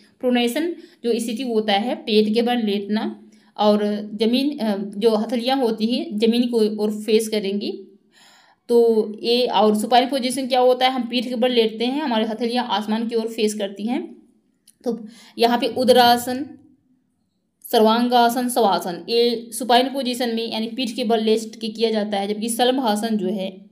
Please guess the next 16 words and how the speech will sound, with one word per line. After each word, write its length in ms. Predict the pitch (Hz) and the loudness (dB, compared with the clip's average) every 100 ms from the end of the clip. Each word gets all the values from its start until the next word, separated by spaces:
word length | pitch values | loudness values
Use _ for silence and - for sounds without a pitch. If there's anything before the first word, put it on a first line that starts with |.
| _ _ _ _ _ - | _ _ _ _ _ -4
ये 200 | 226 254 | -2 0
आपको 460 | - 190 - 196 202 - - _ _ _ _ _ _ _ _ _ _ _ _ _ _ _ _ | 0 -4 -4 -8 -8 -10 -20 _ _ _ _ _ _ _ _ _ _ _ _ _ _ _ _
प्रोलाइन 360 | 240 240 233 269 | 0 4 4 2
पोजीशन 440 | 247 190 202 202 208 - - | 0 0 -2 -4 -8 -10 -8
पेट 200 | 226 226 | -4 -2
के 60 | 233 | -2
बल 160 | 196 185 | -2 -2
लेट 240 | 190 185 | -6 -8
के 60 | 190 | -8
किया 220 | 233 208 | -2 0
जाता 280 | 180 160 170 | 0 -4 -6
है। 240 | 185 156 - - _ _ _ _ _ _ _ _ _ _ _ _ _ _ _ _ _ _ _ _ _ | -8 -12 -16 -20 _ _ _ _ _ _ _ _ _ _ _ _ _ _ _ _ _ _ _ _ _
क्वेश्चन 240 | 254 247 294 | 0 2 2
नंबर 200 | 285 285 | 2 0
फ़ाइव 320 | - 240 254 | 2 2 2
है, 220 | 247 262 | -4 -10